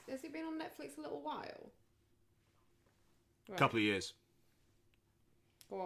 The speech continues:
Speaker 1: on. <laughs>
Speaker 2: And y-, I, so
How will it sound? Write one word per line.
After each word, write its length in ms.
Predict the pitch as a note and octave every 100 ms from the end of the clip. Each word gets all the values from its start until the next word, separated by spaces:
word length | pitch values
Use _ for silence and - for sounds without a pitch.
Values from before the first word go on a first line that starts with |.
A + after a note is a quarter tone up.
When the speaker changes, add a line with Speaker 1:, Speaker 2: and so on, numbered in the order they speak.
| F3+ - - - -
Speaker 1:
on. 80 | C4
<laughs> 140 | B3+ A#3 - - - - D3
Speaker 2:
And 120 | C#3+ -
y-, 180 | C#3+ A2+ - C#3+
I, 100 | - - - - -
so 260 | - E3+